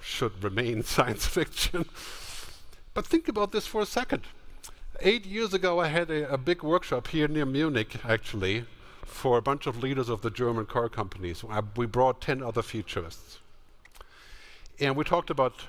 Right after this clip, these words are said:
electric cars, shared vehicles, autonomous driving, uh, and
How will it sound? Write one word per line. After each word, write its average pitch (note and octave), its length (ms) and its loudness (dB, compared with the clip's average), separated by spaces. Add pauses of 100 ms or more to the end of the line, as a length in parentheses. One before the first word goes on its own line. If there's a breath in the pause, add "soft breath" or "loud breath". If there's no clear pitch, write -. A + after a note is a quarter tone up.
electric C3 420 2
cars, E3+ 500 0
shared D3+ 340 0
vehicles, D#3 540 0
autonomous F3 520 -2
driving, G#2+ 580 0 (560 loud breath)
uh, G#2+ 240 2
and A#2 220 0